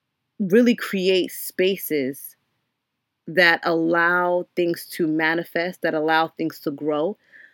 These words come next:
um, removing the clutter out of your lives. So, and I always say that what you see around you physically,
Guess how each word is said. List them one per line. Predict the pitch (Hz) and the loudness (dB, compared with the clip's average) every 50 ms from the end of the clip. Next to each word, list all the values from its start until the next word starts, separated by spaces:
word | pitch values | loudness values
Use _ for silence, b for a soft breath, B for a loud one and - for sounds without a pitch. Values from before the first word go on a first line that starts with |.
| B B _ | B B _
um, | 170 170 165 160 160 156 156 151 151 - - _ _ _ _ _ - | -2 0 0 0 0 -2 -2 -4 -6 -8 -10 _ _ _ _ _ -6
removing | 185 180 190 185 175 180 190 196 202 180 196 185 180 180 - - _ | -2 -2 0 0 2 2 2 2 2 2 2 2 2 0 -2 -6 _
the | - - 165 | -10 -10 -8
clutter | - - - - 196 185 175 180 190 185 190 - - | -8 -10 -4 0 0 2 2 2 2 0 -2 -2 -2
out | 175 175 175 | -2 0 0
of | 180 170 165 | 0 0 0
your | 175 175 170 | 2 2 2
lives. | 170 165 160 165 170 180 196 190 | 2 2 0 0 -2 -4 -6 -8
So, | - - 190 170 165 160 160 160 B B B B B B | -2 0 2 2 4 2 0 -2 B B B B B B
and | 170 165 | 2 2
I | 175 170 - - | 4 2 2 2
always | 175 190 196 196 196 185 - - | 2 2 4 4 2 2 0 -2
say | 190 185 180 | 0 0 2
that | 170 165 156 151 156 143 - - | 2 0 0 0 -4 -8 -14 -18
what | - 139 - 175 180 190 185 - - - | -18 -6 0 2 2 2 0 -4 -6 -2
you | 196 185 185 | -2 -2 -2
see | - - - - 202 202 202 170 | -4 -6 -6 -4 -4 -2 0 0
around | 160 165 160 165 165 175 180 175 170 | 0 0 2 2 2 2 0 0 0
you | 175 160 | -2 -2
physically, | - - - 170 175 165 196 202 - 220 220 233 254 254 | -4 -2 -2 -2 -2 0 -2 -4 -2 -2 -2 0 0 -2